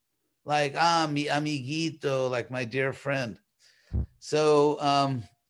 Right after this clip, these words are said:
that's Sanskrit. So Radhika means dear, like dear Radha.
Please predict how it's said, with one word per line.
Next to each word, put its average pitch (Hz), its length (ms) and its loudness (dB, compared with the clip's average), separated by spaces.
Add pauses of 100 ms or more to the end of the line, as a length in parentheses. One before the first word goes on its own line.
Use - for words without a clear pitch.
(840)
that's 151 200 2
Sanskrit. 165 500 -4
So 143 260 0
Radhika 139 880 -2
means 131 420 -4
dear, 135 300 -2
like 113 280 -6
dear 139 260 0
Radha. 131 560 -4